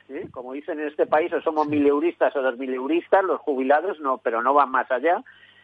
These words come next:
Pues no sé dónde están las ventajas. Digo, "Oiga, mire, es que si tiene más de cuarenta años cotizados, le damos a lo mejor cuarenta y cinco años", como sería mi caso, <laughs> que voy,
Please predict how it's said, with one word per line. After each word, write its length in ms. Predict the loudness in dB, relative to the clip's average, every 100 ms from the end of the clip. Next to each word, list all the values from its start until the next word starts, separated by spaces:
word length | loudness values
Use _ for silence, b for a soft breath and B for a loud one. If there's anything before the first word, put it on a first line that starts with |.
| b _ _ -8
Pues 480 | -2 0 0 -2
no 160 | 0 2
sé 100 | 4
dónde 200 | 2 0
están 240 | 0 0
las 120 | 0 -2
ventajas. 500 | -6 -2 0 2 0
Digo, 180 | -2
"Oiga, 180 | 0 0
mire, 280 | 2 0 0
es 60 | 0
que 320 | 2 2 0
si 80 | -6
tiene 260 | -8 -6 2
más 220 | 2 2
de 480 | 0 2 2 2 2
cuarenta 360 | 0 0 -4
años 180 | -4 -4
cotizados, 600 | -4 -4 -6 -6 -2 0
le 120 | 0
damos 280 | 0 0 0
a 80 | 0
lo 80 | 0
mejor 300 | -2 -2 0
cuarenta 280 | -2 0 -6
y 40 |
cinco 340 | -6 0 2
años", 220 | 2 0 -8
como 200 | -8 -6
sería 240 | -2 -2
mi 100 | -2
caso, 440 | -4 -4 -2 -2 -4
<laughs> 100 | -2
que 80 | -2
voy, 180 | -2